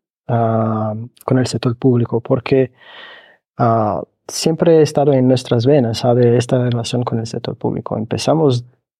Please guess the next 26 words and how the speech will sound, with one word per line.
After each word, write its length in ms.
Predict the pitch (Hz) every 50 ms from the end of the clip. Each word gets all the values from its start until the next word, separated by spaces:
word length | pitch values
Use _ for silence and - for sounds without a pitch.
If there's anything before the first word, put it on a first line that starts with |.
| _ _ -
desde 280 | - 135 135 - -
el 120 | 127 123 120
día 240 | 127 123 120 117 110
cero 580 | - - 135 127 127 131 131 123 120 123 - _ _ _ _ - -
dentro 340 | 120 131 151 147 156 143
de 80 | 131 127
una 140 | 120 120 120
institución 560 | 113 - - 117 - - 117 - - 117 110
pública 520 | - - 123 120 120 123 123 - 123 120 - - - - - - _
y 60 | -
sabemos 480 | - - 117 113 120 123 135 135 123 -
que 220 | - - 135 127
ahí 260 | 120 120 123 135 143
tenemos 400 | 139 - 123 117 120 131 131 120
la 80 | 120 120
oportunidad 760 | 120 120 131 120 117 123 123 120 113 117 117 117 120 117 - _ _ _ _ _ _ _ _ -
de 540 | 123 120 113 110 107 107 104 107 - - _ _ _ _ _ _ _
escalar 540 | - - - - - 113 120 131 135 -
nuestra 300 | 135 135 123 - - 123
solución 760 | 113 - 123 117 117 110 - - 117 113 113 113 110 113 120 - _ _ _ _ _ _ _ _ _ _ _ _ _ _ _
por 240 | - 120 113 110 117
la 140 | 113 113 110
perspectiva 640 | - - 110 - - 123 113 - - 113 113 120 -
comercial 580 | - 120 117 110 110 - - 117 113 107 107
de 80 | 110 110
una 180 | 110 110 110